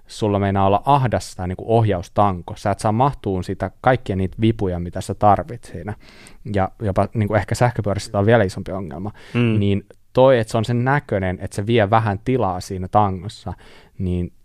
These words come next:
Speaker 1: se on mun mielestä tosi hyvä. Ja n-, tota mä toivon, että muutkin malli-, m-,
Speaker 2: Mm.
Speaker 1: niinku valmistajat, äh, käyttäisi tota samaa taktiikkaa,
Speaker 2: Mm.
Speaker 1: koska se, se auttaa huomattavasti.
Speaker 2: Joo. Tämähän oli joskus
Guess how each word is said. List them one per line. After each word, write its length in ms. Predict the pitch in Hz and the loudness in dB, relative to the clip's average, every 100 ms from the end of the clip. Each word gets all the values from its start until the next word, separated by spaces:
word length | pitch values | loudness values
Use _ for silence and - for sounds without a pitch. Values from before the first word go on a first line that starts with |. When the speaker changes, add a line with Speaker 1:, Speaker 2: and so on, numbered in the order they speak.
| - | -6
Speaker 1:
se 160 | - 117 | 4 6
on 60 | |
mun 160 | 98 92 | 6 2
mielestä 200 | 98 - | -2 -2
tosi 280 | 92 90 - | -4 -4 -2
hyvä. 200 | 101 87 - - | -2 -2 -8 -6
Ja 100 | 87 - _ _ 104 | -6 -6 _ _ -6
n-, 200 | 98 - _ - | -6 -6 _ 0
tota 160 | 101 98 | 4 4
mä 100 | 92 | 4
toivon, 340 | - 92 95 | 4 4 4
että 180 | 95 104 | 0 2
muutkin 500 | 107 104 87 - 95 - - | 2 2 0 -8 -14 -14 -10
malli-, 460 | 92 90 90 92 - | -4 -4 -4 -6 -8
m-, 80 | 110 135 | -2 0
Speaker 2:
Mm. 20 | 135 | 2
Speaker 1:
niinku 160 | - | 4
valmistajat, 680 | 101 92 95 - - 98 - - - - - - - | 4 4 2 -4 -8 -8 -10 -18 -20 -20 -20 -20 -18
äh, 60 | - 113 - _ - - | -16 -18 -20 _ -6 0
käyttäisi 420 | 90 - 85 - | 0 0 -8 -6
tota 180 | 87 87 | -6 2
samaa 520 | 104 95 90 87 - - | 6 6 4 2 -2 0
taktiikkaa, 640 | 101 95 - 90 117 110 | 2 2 0 -6 0 0
Speaker 2:
Mm. 60 | 90 | 0
Speaker 1:
koska 280 | 92 - 82 - - - | -6 -10 -12 -12 -20 -14
se, 260 | - 92 - | -6 -6 -6
se 180 | - 98 | -6 2
auttaa 420 | 98 95 - 87 | 4 4 0 -8
huomattavasti. 640 | 90 92 92 - 120 107 95 | -6 -4 -4 -2 -2 -2 -6
Speaker 2:
Joo. 80 | - - - - - | -12 -20 -20 -12 2
Tämähän 320 | 151 127 120 | 4 6 6
oli 400 | 120 123 120 113 - - - - - | 6 4 2 0 -6 -20 -20 -20 -6
joskus 520 | 120 117 - 113 | -4 -4 -6 -8